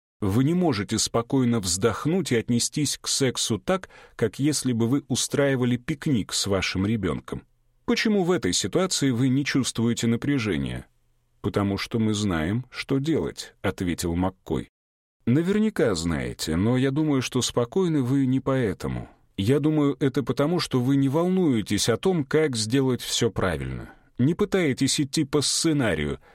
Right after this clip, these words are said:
и не боитесь, что если что-то пойдет не по плану, то мир рухнет». Они задумчиво кивнули.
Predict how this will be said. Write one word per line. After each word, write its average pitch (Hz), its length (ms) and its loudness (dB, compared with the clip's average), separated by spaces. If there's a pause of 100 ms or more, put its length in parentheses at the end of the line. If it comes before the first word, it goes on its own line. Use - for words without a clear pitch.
(220)
и 151 120 0
не 147 120 2
боитесь, 143 540 0
что 117 320 0
если 117 400 0
что-то 107 400 -2
пойдет 104 440 0
не 117 100 2
по 123 140 0
плану, 165 360 0
то 113 160 0
мир 120 340 0 (120)
рухнет». 101 760 -6 (500)
Они 82 300 0
задумчиво 123 680 0
кивнули. 123 720 -2